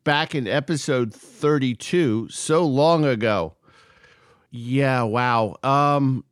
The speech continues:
and I, I wrote back to Paul, uh, "Paul, you will definitely be on with us again in twenty twenty-two." Um, you were one of the very first episodes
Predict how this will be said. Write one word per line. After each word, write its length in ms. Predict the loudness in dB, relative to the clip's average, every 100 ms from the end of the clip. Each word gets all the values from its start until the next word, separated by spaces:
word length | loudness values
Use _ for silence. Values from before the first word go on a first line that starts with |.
| _ _ _ _ _ _ -4
and 280 | 0 2
I, 300 | 2 2 0 0
I 160 | -2
wrote 240 | 0 0 0
back 300 | -2 -2 -6
to 60 | -12
Paul, 440 | -2 0 2 0
uh, 180 | 0 -2
"Paul, 540 | -2 -4 2 2 2 -2
you 240 | -4 -4
will 160 | -2 -2
definitely 560 | -2 -2 -4 -4 -4
be 220 | -2 0
on 300 | 2 2 2
with 140 | 0 2
us 220 | 0 -2
again 460 | -4 -2 -2 -2 -4
in 280 | -4 -6
twenty 380 | -8 -4 -2 -2
twenty-two." 800 | -4 -4 -2 -4 -2 -2 -2 -4 -6
Um, 380 | -4 -2 -4 -10 _ -20 -20 -20 -20 _ 0
you 140 | 2
were 100 | 4
one 240 | 2 2
of 120 | 2 0
the 80 |
very 320 | 2 2 4 0
first 560 | -4 -2 0 0 -2
episodes 840 | -4 -2 -4 0 0 0 -2 -6